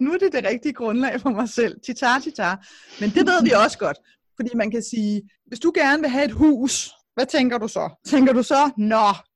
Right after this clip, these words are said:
det bliver et langt stræk herfra. Jeg tænker, at om, øh, otteogtyve et halvt år har jeg måske nok sparet op til en lille hybel." Nej, så er der ikke en kæft af os, der blinker med øjnene. Så går vi ned til banken og siger, "Hvor meget kan vi købe hus for?" Og så er vi jo i fuld skraldsving.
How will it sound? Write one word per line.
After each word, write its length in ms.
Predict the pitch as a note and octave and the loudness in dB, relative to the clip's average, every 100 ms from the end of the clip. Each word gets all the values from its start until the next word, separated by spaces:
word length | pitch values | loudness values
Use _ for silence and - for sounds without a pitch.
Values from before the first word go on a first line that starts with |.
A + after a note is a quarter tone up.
| - | -6
det 140 | D#4 | -6
bliver 200 | D#4+ E4 | -2 0
et 140 | C4 G#3 | 0 0
langt 320 | A#3 D4+ A#3+ | 0 -2 -2
stræk 460 | - - A3 D4+ - | -10 -4 -4 -4 -6
herfra. 520 | - B3+ - A#3 A#3 | -6 -6 -2 -2 -2
Jeg 140 | B3+ | -6
tænker, 320 | - C4+ D4+ | -4 -4 -2
at 200 | C#4+ A#3+ | 0 0
om, 200 | G#3 F#3 | -2 -4
øh, 100 | F3 F3 | -6 -4
otteogtyve 600 | G#3+ C4+ F4 - C#4+ D4 | -2 -2 -2 -8 -6 -6
et 80 | D4 | -6
halvt 240 | - D4+ - - | -4 -4 -4 -4
år 480 | C#4 A#3+ D4+ - - | -2 0 -2 -4 -6
har 60 | A#3 | -4
jeg 140 | A3 | -2
måske 300 | A3 A3 - | -4 -4 -6
nok 220 | A3 A3 A#3+ | -6 -6 -6
sparet 280 | - A3+ | -4 -2
op 160 | F#3+ A3 A3+ | 0 -2 -4
til 100 | C4 | -2
en 80 | A#3 | 0
lille 260 | A#3 A#3 | 0 -2
hybel." 360 | A3 G#3 - G3 G3 _ | -4 -6 -6 -10 -10 _
Nej, 300 | D3+ E3 G3+ - _ _ | -8 -2 -2 -2 _ _
så 80 | A3 | -4
er 20 | |
der 40 | A#3+ | -2
ikke 100 | B3 | -2
en 60 | |
kæft 260 | - B3 B3+ | -4 -6 -4
af 140 | A#3 A3 | -4 -4
os, 80 | |
der 100 | A3+ | -4
blinker 300 | G#3 G#3 A#3 | -6 -4 -2
med 100 | A3+ | -2
øjnene. 320 | D#3 D#3 G3 A#3+ | -4 -4 -4 -6
Så 60 | |
går 100 | B3 | -4
vi 60 | A#3 | -2
ned 120 | A3 | -4
til 120 | G3+ | -4
banken 340 | G3 B3+ B3 B3 | 0 0 2 0
og 100 | A#3 | -2
siger, 140 | A3+ | -2
"Hvor 120 | G3+ | -2
meget 340 | G#3 G3+ A3+ A3+ | -2 0 0 0
kan 100 | G#3 | -6
vi 60 | |
købe 200 | F#3 F#3 | -6 -4
hus 280 | F3+ A3+ A3+ | -2 -2 -4
for?" 80 | G#3+ G3+ E3+ | -2 0 0
Og 60 | |
så 100 | F#3+ | -2
er 80 | F#3+ | -2
vi 140 | F#3+ G#3+ | -2 -2
jo 260 | G3+ - | -2 -4
i 120 | E3 E3 | -8 -6
fuld 160 | A#3 - | -4 -4
skraldsving. 580 | - C#3 - - - | -6 -8 -8 -10 -14